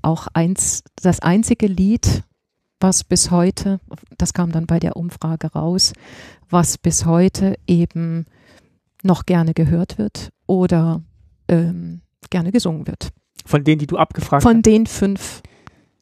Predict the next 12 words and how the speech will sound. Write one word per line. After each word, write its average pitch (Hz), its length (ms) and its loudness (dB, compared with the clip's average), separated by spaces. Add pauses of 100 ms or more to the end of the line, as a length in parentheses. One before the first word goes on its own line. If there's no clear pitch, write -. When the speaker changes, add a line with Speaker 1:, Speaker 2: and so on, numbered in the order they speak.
(260)
Speaker 2:
Die 143 60 -2
du 143 80 4
abgefragt 143 460 -2
hast? 143 60 -4
Speaker 1:
die 208 40 6
ich - 160 0
abgefragt - 560 -6
hab. 170 100 -12 (1500)
Genau. 156 320 0 (260)
Speaker 2:
Ist 196 140 0
ja, 190 80 2
Speaker 1:
Und 190 80 -4